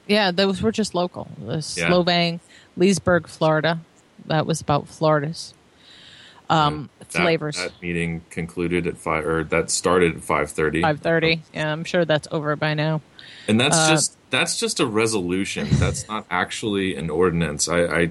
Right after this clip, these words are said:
Speaker 2: I saw that some people might, I was afraid that people would misinterpret that. Um,
Speaker 1: Right.
Speaker 2: a, a, a resolution is, uh, well, the resolution is urging local retailers to not sell, um, flavored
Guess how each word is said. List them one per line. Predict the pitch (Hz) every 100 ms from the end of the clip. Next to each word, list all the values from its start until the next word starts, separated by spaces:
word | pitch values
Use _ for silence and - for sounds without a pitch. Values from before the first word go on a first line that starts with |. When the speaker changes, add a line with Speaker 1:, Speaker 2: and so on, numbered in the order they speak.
| -
Speaker 2:
I | 85
saw | - 110 104
that | 92 -
some | 98
people | 90 90 - 80 76 - - - -
might, | 90 -
I | 87
was | 92 98
afraid | 107 - 160 131
that | 90
people | 117 104
would | 92
misinterpret | 87 85 82 92 85 92 82
that. | 76 71 -
Um, | 87 78 73 69
Speaker 1:
Right. | 147 143 - _ _ -
Speaker 2:
a, |
a, | 127 85 80 -
a | 98
resolution | 110 107 104 92 98 - 95
is, | 85 82 - 95
uh, | 92 - - - - _ - _ -
well, | 95 87 78 87
the |
resolution | 98 110 95 92 90 92
is | 80 85
urging | 92 101 104 92 87
local | 82 78 80
retailers | 80 78 82 76 73 -
to | -
not | 76 76 73 71
sell, | - - 76 73 69 76 - -
um, | 76 73 69 69 -
flavored | - - 80 76 76